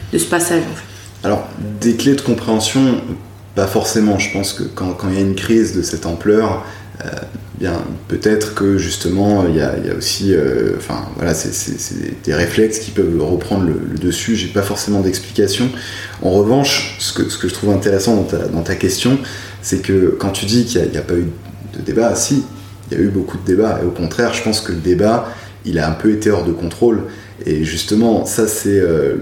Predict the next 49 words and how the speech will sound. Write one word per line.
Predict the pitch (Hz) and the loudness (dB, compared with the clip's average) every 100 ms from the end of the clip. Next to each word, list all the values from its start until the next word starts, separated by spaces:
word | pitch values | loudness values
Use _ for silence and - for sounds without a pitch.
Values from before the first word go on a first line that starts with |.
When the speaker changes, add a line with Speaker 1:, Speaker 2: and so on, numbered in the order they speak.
| - | -4
Speaker 2:
enfin, | 82 65 - - | -4 -4 -8 -6
la, | 73 67 | -4 -2
la | 82 | -2
nature | 92 90 - 104 | -2 -2 -2 -2
ayant, | 95 90 85 | 0 -2 -2
euh, | - - - | -4 -6 -2
horreur | 107 110 104 | 2 2 0
du | 98 | -2
vide, | 98 120 123 98 - - - - - | 0 2 2 0 -2 -12 -16 -18 0
quand | 135 139 - | 2 4 4
on | |
n'organise | 107 117 110 107 101 | 2 2 4 2 2
pas | - 104 | -2 -2
un | |
débat, | 92 90 113 | 2 2 4
le | 123 | 2
débat, | 95 95 98 | 2 2 4
il | 95 | 4
a | |
lieu | 90 92 | 4 2
ailleurs. | 92 104 85 80 - - | 4 4 2 0 -8 -8
Et | - | 0
là, | 95 101 | 2 2
le | |
débat, | 87 87 95 | 2 2 4
il | 92 82 | 4 4
a | |
eu, | 76 90 | 2 2
euh, | 90 71 64 - - - | 2 2 0 -4 -12 -12
sur | - - 76 | -8 -6 -4
les | 71 | -2
réseaux | 76 69 | -4 -4
sociaux, | 71 73 - 104 120 131 | -6 -6 0 4 6 4
ça | - - | 0 -2
nourrit, | 71 80 82 87 90 | -2 -2 0 2 2
euh, | 78 - - - - | 2 0 -10 -16 -10
le | 73 | -8
complotisme, | 76 73 - 73 95 104 107 - 85 76 | -6 -6 -2 -2 2 2 2 0 -2 0
les | 71 71 | 0 -2
trolls, | - 95 92 87 | -2 2 4 4
euh, | 73 69 64 | 4 2 0
en, | - 69 - - 65 | -2 -4 -6 -6 -6
en | |
tout | 69 - | -4 -4
genre. | 90 104 120 107 - - - - | 2 4 4 2 -2 -8 -14 -10
Et, | 58 - - | 0 2 2
et | 87 | 0
du | 92 | -2
coup, | 98 117 139 139 | -2 2 4 2